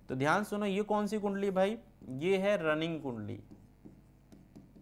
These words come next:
रनिंग है, और ये कौन सी है भाई, ये स्टार्टिंग है। तो हमें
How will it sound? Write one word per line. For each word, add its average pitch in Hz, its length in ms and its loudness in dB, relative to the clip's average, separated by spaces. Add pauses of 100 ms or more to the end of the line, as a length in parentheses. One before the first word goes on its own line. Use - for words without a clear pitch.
(280)
रनिंग 151 480 -2
है, 117 180 -10 (600)
और 135 140 4
ये 185 200 0
कौन 202 300 2
सी 202 120 -4
है 202 60 0
भाई, 202 260 0 (200)
ये 180 260 2
स्टार्टिंग 127 540 0
है। 127 160 -8 (2500)
तो 180 80 2
हमें 151 540 0